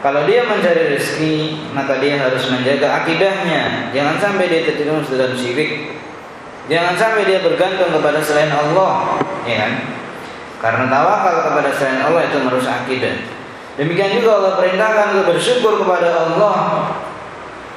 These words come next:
Karena syukur itu ada berapa bagian? Tiga, ya kan?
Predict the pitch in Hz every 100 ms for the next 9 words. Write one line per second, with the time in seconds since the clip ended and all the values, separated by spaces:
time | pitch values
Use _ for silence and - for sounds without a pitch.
0 | - - - 120 131 - 151 151 139 160
1 | 139 127 123 120 117 110 120 147 - 101
2 | - - - - - - 139 127 120 135